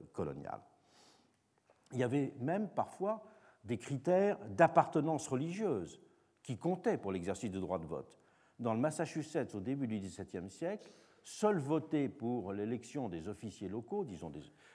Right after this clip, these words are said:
des, des municipalités, euh, les membres de congrégations religieuses.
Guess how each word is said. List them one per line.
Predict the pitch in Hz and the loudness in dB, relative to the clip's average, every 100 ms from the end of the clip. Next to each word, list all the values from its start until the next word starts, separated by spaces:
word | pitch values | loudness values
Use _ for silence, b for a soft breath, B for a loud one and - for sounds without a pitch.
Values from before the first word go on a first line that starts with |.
| b - | b -10
des, | 85 78 | -8 -8
des | 80 82 | -4 0
municipalités, | 101 113 113 92 95 95 98 165 208 226 B B B - | 2 2 0 0 0 0 2 4 4 2 B B B -6
euh, | 104 | -2
les | 107 | 2
membres | 131 180 226 160 | 2 2 2 2
de | |
congrégations | 120 175 147 139 127 131 190 | 0 2 2 2 0 -2 -4
religieuses. | 131 170 160 123 82 - | -6 -6 -4 -4 -4 -12